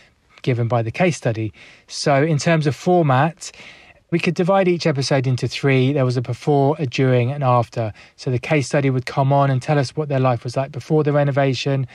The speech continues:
and the expert would come on and talk to us about the science behind that experience.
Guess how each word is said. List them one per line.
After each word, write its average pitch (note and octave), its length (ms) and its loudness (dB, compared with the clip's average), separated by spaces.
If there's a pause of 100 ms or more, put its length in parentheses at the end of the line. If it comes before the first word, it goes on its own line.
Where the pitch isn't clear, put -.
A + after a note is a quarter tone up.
(300)
and C3 100 -2
the C3 80 2
expert C#3+ 380 -2
would C3+ 100 -6
come B2+ 260 -2
on B2 240 2 (320)
and A#2+ 140 -6
talk D3 200 -2
to C3+ 120 -2
us A#2+ 140 -2
about B2+ 200 -4
the B2+ 60 -12
science C#3 380 0
behind B2+ 360 -2
that C#3 140 -4
experience. C3+ 800 -2